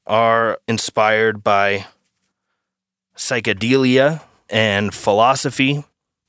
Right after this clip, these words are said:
And there are still some lyrics on the record that won't surprise anybody.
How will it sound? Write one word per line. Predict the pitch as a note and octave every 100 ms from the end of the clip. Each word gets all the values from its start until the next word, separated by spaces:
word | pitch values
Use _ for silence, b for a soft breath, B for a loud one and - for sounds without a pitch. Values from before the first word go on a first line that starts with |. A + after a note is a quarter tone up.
| _ _ _ _ _ _ _ _ _ _ _ -
And | A#2 A2+ A#2 A#2 G2+ F2+
there | G#2+ B2 C3 A#2
are | A#2+ B2+
still | B2 - B2 A#2+
some | A2+ B2 A2 A2 A2 - _ -
lyrics | A2+ C3 C3+ C3 -
on | A2+
the | A2+
record | A2+ A2+ C3 A#2
that | A2 G2+
won't | A#2 G2+
surprise | - G#2 A#2 A#2 A2+
anybody. | G#2 G#2 G#2 G#2 A2